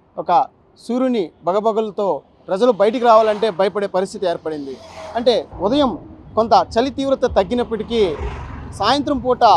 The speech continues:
చల్లగాలులు ఎక్కువగా ఉండడంతో కూడా కొంత, ఆ, ఇబ్బందులు పడే పరిస్థితి కూడా ఉంది. అంటే పూర్తిగా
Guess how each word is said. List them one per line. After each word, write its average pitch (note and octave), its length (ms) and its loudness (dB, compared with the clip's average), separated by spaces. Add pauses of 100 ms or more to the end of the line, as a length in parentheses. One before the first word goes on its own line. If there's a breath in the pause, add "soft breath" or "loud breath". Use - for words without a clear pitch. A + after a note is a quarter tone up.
(420)
చల్లగాలులు C4 420 4
ఎక్కువగా A#3+ 260 0
ఉండడంతో A3 440 -2
కూడా G3+ 380 4 (200)
కొంత, G3+ 200 0 (640)
ఆ, - 380 0
ఇబ్బందులు C4+ 300 0
పడే A#3+ 140 2 (100)
పరిస్థితి A#5+ 320 4
కూడా F#5 160 6
ఉంది. G5+ 260 -2
అంటే G#5 460 0 (160)
పూర్తిగా A#3 500 4